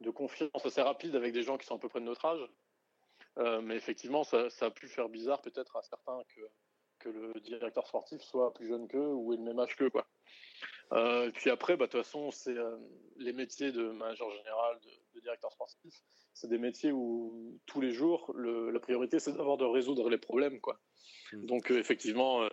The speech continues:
Speaker 1: ça va de, de, du joueur qui a pas Internet chez lui et du coup, il faut que, euh, il faut envoyer l'intendant pour être sûr que l'Américain puisse parler à, à sa famille, euh, tous les jours et que le wifi marche.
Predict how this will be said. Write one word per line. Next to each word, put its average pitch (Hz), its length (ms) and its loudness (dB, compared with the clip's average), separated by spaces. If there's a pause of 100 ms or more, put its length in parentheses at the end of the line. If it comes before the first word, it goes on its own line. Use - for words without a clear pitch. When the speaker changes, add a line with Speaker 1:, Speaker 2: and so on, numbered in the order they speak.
(400)
Speaker 1:
ça - 220 0
va 123 200 4
de, 107 480 -6 (120)
de, 113 160 -10
du 107 160 -20
joueur 123 320 0
qui - 140 -10
a 104 80 -4
pas 117 180 -2
Internet 113 340 -6
chez - 160 -8
lui 120 320 -4
et 113 40 -2
du 107 120 -10
coup, - 160 -10
il - 40 -20
faut 107 120 -10
que, 117 120 -8
euh, 107 400 -8 (540)
il - 60 -20
faut 120 120 -4
envoyer 117 340 4
l'intendant 120 540 2
pour 113 180 -6
être 104 60 -8
sûr - 160 -12
que 127 80 -6
l'Américain 113 400 -6
puisse - 200 -20
parler 117 280 0
à, 110 140 -2 (340)
à 127 40 -6
sa - 140 -4
famille, 131 420 2
euh, 107 160 0
tous - 160 -8
les 117 120 6
jours 120 340 2
et 104 40 0
que 117 120 -6
le 104 100 -4
wifi 110 300 -8
marche. 151 320 0